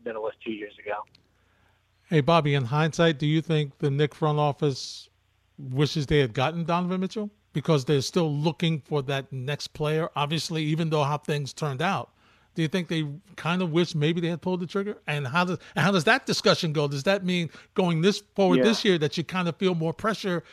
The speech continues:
Speaker 2: because you didn't make that move to make a big move?
Speaker 1: Yeah, I mean, I think they probably look at it, you know, based on where these new C B A rules would have been, and they'd been like, "Hey, we have Brunson, we have,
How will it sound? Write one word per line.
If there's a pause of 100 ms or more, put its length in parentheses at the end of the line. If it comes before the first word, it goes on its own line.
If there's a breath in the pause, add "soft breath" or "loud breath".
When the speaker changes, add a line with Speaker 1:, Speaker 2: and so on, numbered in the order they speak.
(120)
Speaker 2:
because
you
didn't
make
that
move
to
make
a
big
move? (1400)
Speaker 1:
Yeah,
I
mean,
I
think
they
probably
look
at
it, (200)
you
know,
based
on
where
these
new (140)
C
B
A
rules
would
have
been,
and (100)
they'd
been
like,
"Hey,
we
have
Brunson,
we
have,